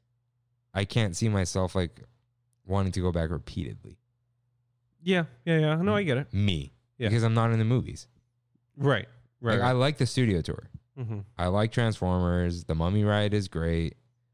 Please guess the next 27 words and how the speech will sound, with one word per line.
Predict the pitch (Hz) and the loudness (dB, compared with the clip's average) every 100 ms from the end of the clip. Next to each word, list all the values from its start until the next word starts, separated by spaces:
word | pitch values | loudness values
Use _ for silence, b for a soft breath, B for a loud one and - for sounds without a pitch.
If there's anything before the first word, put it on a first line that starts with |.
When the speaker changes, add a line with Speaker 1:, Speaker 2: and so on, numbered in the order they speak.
| - | -14
Speaker 2:
Yeah. | 104 - | -14 -8
Speaker 1:
All | 110 117 | -2 0
that | 107 | 0
kind | 85 | -2
of | - | -6
stuff. | - - - | -10 -12 -10
Like, | 101 | -2
I'll | 113 | 0
have | 120 120 | 2 0
fun. | 113 - - _ _ 98 | -2 -4 -10 _ _ -4
Definitely. | 120 120 78 71 - - _ _ | 0 0 -2 -8 -10 -16 _ _
Love | 110 123 113 | 0 2 2
Harry | 95 82 | 0 0
Potter. | 62 57 - | -4 -6 -4
I'm | |
gonna | 110 107 | 0 0
go | 101 | 0
crazy | 107 73 71 | -2 -4 -6
in | |
that | 65 | -8
world. | 65 69 - | -8 -10 -6
I'm | 95 | -2
gonna | 92 | -2
Speaker 2:
Mm-hmm. | |
Speaker 1:
buy | 87 87 | 0 -2
a | 82 | -2
bu-, | 85 | -4